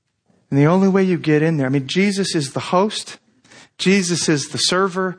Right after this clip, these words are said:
Jesus is the meal. It's His body broken. It's His blood poured out.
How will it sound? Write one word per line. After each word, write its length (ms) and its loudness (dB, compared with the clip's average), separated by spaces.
Jesus 440 0
is 180 -4
the 80 -4
meal. 380 0
It's 180 -2
His 240 2
body 460 0
broken. 540 -4
It's 140 -8
His 200 2
blood 440 -2
poured 180 -6
out. 80 -8